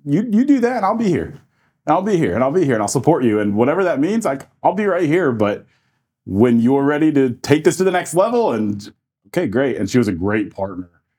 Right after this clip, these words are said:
early on for that, and continues to be a great partner for business. So, yeah, I don't know if I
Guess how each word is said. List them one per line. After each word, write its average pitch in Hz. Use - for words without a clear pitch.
early 87
on 82
for 80
that, 76
and 78
continues 82
to 78
be 82
a 80
great 85
partner 92
for 98
business. 95
So, 78
yeah, 90
I -
don't 85
know 80
if 80
I 78